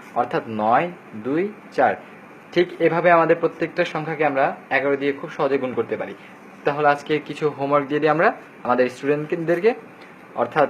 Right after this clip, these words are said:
আমরা যদি সাতচল্লিশকে এগারো দ্বারা গুণ করতে চাই, আমাদের ফলাফলটা কী হবে? আমরা চাইবো সবাই তিন সেকেন্ডে কমেন্টে অ্যান্সারটা করবা এই ভিডিওটা। আর যাই হোক,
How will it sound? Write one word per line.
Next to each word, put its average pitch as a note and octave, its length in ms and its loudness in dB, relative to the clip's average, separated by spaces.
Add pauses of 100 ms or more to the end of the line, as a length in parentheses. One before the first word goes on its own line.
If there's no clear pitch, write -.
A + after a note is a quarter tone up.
আমরা C#3 200 0
যদি D#3 160 0 (1500)
সাতচল্লিশকে G3 680 2
এগারো C#3 200 6
দ্বারা C3 200 6
গুণ B2 140 -2
করতে C3 200 -4
চাই, C#3 140 2
আমাদের C3 180 0
ফলাফলটা D3 420 0
কী C#3+ 120 -4
হবে? D3+ 180 0
আমরা C#3 220 -2
চাইবো D3+ 260 4 (180)
সবাই C#3 260 6 (140)
তিন F3+ 120 0 (100)
সেকেন্ডে C#3+ 340 -2 (100)
কমেন্টে C3 380 0 (100)
অ্যান্সারটা A#2+ 460 -2
করবা C3+ 220 2 (480)
এই C3+ 120 0
ভিডিওটা। G#2 340 -6 (320)
আর B2+ 120 -4
যাই D3+ 120 -4
হোক, F3+ 100 2